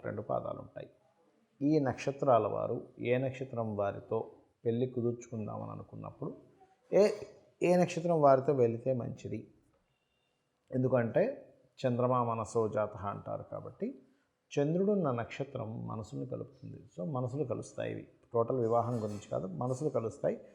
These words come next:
టోటల్గా వివాహం చేసుకోవాలి ఏంటనేది నేను వీ-, వీడియో ఆఖరి వరకు వింటే మీకు తెలుస్తుంది.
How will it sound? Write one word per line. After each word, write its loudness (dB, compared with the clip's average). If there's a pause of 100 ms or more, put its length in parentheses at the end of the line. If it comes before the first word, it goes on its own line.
(460)
టోటల్గా 4
వివాహం 6
చేసుకోవాలి 2
ఏంటనేది 0
నేను 0
వీ-, 0
వీడియో 6
ఆఖరి 4
వరకు 0 (440)
వింటే -4
మీకు -4
తెలుస్తుంది. -12